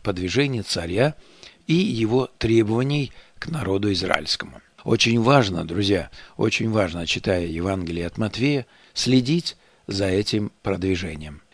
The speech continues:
И мы будем следить, слушатели, вместе с вами, изучая это Евангелие Матфея. Мы, слушатели, мы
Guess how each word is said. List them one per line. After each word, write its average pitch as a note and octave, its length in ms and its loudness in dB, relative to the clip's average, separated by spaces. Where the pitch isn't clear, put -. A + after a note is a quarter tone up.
И B2 100 0
мы C3+ 300 0
будем G#2+ 520 2
следить, G#2+ 500 2
слушатели, - 600 -4
вместе F#2+ 460 -2
с - 100 -4
вами, G#2+ 380 0
изучая F#2+ 680 2
это G2+ 500 0
Евангелие F2+ 800 -2
Матфея. F#2 580 -8
Мы, B2 420 0
слушатели, F2+ 760 -2
мы G#2+ 400 -4